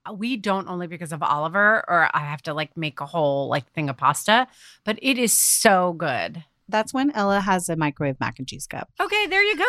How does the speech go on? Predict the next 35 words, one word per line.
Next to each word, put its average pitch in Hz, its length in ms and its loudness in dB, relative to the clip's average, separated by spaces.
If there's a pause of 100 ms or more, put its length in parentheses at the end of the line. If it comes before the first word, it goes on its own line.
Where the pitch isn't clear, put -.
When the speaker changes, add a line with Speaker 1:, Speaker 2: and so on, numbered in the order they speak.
Speaker 1:
I - 180 6
mean, 370 180 0
that's 427 220 4
probably 320 420 2
what 208 160 -2
I 190 60 0
should 185 220 -6
do, 196 100 -4
Speaker 2:
<laughs> - 20 6
Like, 370 100 6
Speaker 1:
honestly, 214 240 0
Speaker 2:
three 359 200 4
Speaker 1:
'cause 427 80 4
Speaker 2:
of 415 80 -6
Speaker 1:
the 233 60 4
Speaker 2:
the 214 60 2
Speaker 1:
rest 254 180 6
of 269 80 4
Speaker 2:
four 277 80 2
Speaker 1:
us 302 120 2
Speaker 2:
of 320 80 2
us 349 80 4
Speaker 1:
love 196 220 6
it. 147 60 -2
Speaker 2:
enjoy 214 400 2
it 226 280 0
so 208 240 0
much. 190 640 -4
Speaker 1:
Yeah, 180 400 -2
totally. 185 580 -10
And 220 220 -2
beautiful, 233 720 2
beautiful 202 580 -2
in 151 180 -4
summer. 127 500 -4